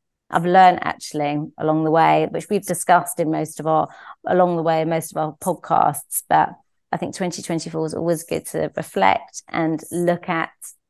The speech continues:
um, things that you can switch up or change or build upon. And communication is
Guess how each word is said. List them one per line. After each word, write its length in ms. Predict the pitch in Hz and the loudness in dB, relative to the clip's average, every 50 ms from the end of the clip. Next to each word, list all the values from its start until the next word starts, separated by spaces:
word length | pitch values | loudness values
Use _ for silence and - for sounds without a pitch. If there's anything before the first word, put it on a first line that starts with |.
| - - | -6 -4
um, 400 | - 160 151 147 156 156 151 151 | -2 0 0 0 0 -2 -2 -4
things 420 | - - - 170 170 170 156 156 | -4 -4 -2 0 0 0 -2 -2
that 160 | - - - | -4 -6 -4
you 200 | - - 170 165 | -2 -4 -4 -4
can 420 | - - - 151 147 151 151 165 175 | -4 -4 -4 -2 0 0 -2 -4 -4
switch 360 | - - - - - - - | -6 -6 -6 -6 -4 0 2
up 240 | 240 214 220 226 220 226 | 4 4 4 2 2 0
or 100 | - - - | -6 -10 -6
change 640 | - - 208 196 196 190 190 190 196 190 180 - - - | -2 0 2 2 2 2 0 0 -2 -4 -6 -8 -10 -6
or 380 | - 175 165 175 175 180 170 - - - - - | -4 -2 -2 0 0 -2 -4 -6 -8 -12 -4 2
build 340 | 190 185 185 185 185 175 180 | 4 4 6 6 4 2 0
upon. 640 | - - - 175 175 175 175 175 180 190 190 - _ _ _ _ - | -2 -4 0 2 2 4 4 2 0 -2 -6 -8 _ _ _ _ -4
And 240 | 185 180 180 160 - | -2 -2 -2 -4 -4
communication 1000 | - 202 196 190 180 175 - 196 185 180 180 - - 180 175 180 208 220 - - - | -2 0 0 2 0 0 0 0 0 0 -2 -4 -4 -2 -2 -2 -2 -4 -6 -8 -8
is 180 | 190 170 - | -8 -8 -8